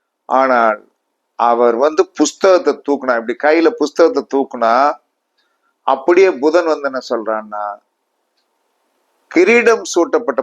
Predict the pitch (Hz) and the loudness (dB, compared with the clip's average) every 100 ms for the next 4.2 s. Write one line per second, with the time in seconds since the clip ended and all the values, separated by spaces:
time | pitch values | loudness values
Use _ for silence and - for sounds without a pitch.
0 | - 160 208 202 175 156 151 143 139 135 | -2 0 0 2 0 0 -2 -2 -2 -2
1 | 131 _ _ _ _ _ _ _ _ _ | -4 _ _ _ _ _ _ _ _ _
2 | _ _ - 143 139 147 160 226 247 226 | _ _ -6 -2 0 0 2 4 4 2
3 | 190 160 143 127 135 135 123 104 101 95 | 0 0 -2 -2 -2 0 -2 -6 -18 -20
4 | 90 _ | _ _